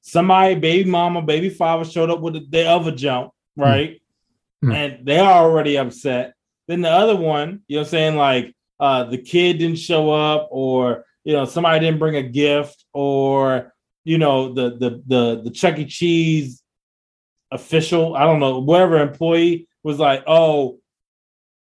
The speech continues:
Speaker 1: your pizza's gonna be delayed," and it's the table that came in after them, they
Speaker 2: Gets
Speaker 1: got
Speaker 2: their
Speaker 1: their
Speaker 2: pizza.
Speaker 1: pizza
Speaker 2: Mm-hmm,
Speaker 1: first,
Speaker 2: mm-hmm.
Speaker 1: right? And then, um,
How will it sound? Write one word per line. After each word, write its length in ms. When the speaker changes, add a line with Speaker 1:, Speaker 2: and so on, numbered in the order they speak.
Speaker 1:
your 120
pizza's 300
gonna 180
be 180
delayed," 520
and 160
it's 160
the 300
table 280
that 120
came 220
in 100
after 260
them, 340
they 200
Speaker 2:
Gets 40
Speaker 1:
got 60
Speaker 2:
their 80
Speaker 1:
their 100
Speaker 2:
pizza. 180
Speaker 1:
pizza 140
Speaker 2:
Mm-hmm, 100
Speaker 1:
first, 460
Speaker 2:
mm-hmm. 180
Speaker 1:
right? 460
And 140
then, 260
um, 760